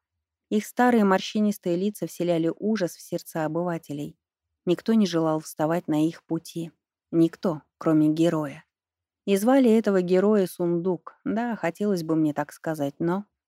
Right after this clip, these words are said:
всё было совсем не так. Альтар пусть и был немного недоволен, но самообладание не терял и легко обошёл сундук, стоявший поперёк входа.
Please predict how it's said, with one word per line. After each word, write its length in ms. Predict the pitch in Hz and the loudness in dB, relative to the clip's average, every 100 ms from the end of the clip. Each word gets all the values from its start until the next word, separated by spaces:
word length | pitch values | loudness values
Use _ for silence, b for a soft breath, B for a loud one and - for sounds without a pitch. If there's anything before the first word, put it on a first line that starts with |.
| _ _ | _ _
всё 240 | - 262 | 0 0
было 260 | 208 196 208 | 2 0 0
совсем 460 | - 156 - 165 | -2 -8 -4 -2
не 100 | 160 | -2
так. 380 | 160 131 - _ _ _ _ _ _ _ _ _ _ - | -4 -10 -16 _ _ _ _ _ _ _ _ _ _ 0
Альтар 460 | 156 160 202 208 | 2 2 2 0
пусть 260 | 196 180 - | -2 -6 -4
и 40 | |
был 200 | 160 180 | -2 0
немного 400 | 185 170 170 160 | 2 2 2 2
недоволен, 640 | 160 156 151 175 214 175 170 | 2 2 0 0 -2 0 -2
но 140 | 208 | -4
самообладание 840 | - 190 185 170 165 165 170 160 | -4 -2 -2 0 -2 0 0 2
не 160 | 160 160 | 2 0
терял 360 | 160 180 226 190 | -2 -2 0 -2
и 40 | |
легко 300 | 160 - 208 | -2 -4 -4
обошёл 400 | 180 170 - 175 | -2 -4 -4 -8
сундук, 480 | - - 196 220 - | -8 -6 -4 -4 -6
стоявший 500 | - 160 165 - 160 | -4 -2 -2 -4 -10
поперёк 420 | 151 165 160 156 | -6 -2 -4 -6
входа. 500 | - - 151 135 - | -12 -6 -6 -6 -12